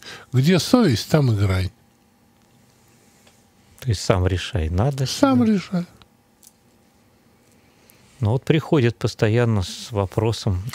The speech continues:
Speaker 2: нарисовать эту грань для них.
Speaker 1: Ну, это невозможно.
Speaker 2: Как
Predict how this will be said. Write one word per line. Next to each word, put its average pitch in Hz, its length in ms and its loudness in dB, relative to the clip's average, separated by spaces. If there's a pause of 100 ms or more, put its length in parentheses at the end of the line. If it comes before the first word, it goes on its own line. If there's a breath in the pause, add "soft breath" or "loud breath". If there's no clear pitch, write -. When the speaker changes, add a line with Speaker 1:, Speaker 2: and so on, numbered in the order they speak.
Speaker 2:
нарисовать 98 680 0
эту 104 180 -6
грань 85 300 -2
для 92 180 -2
них. 147 180 0
Speaker 1:
Ну, 262 460 2
это 151 180 -4
невозможно. 101 540 -2 (1080 loud breath)
Speaker 2:
Как - 200 -4